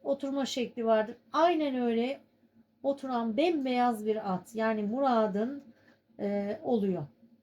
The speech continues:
Hiç sıkıntın kalmıyor sevgili Koç burcu.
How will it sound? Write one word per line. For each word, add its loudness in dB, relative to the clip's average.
Hiç 2
sıkıntın -2
kalmıyor 2
sevgili -2
Koç -6
burcu. -6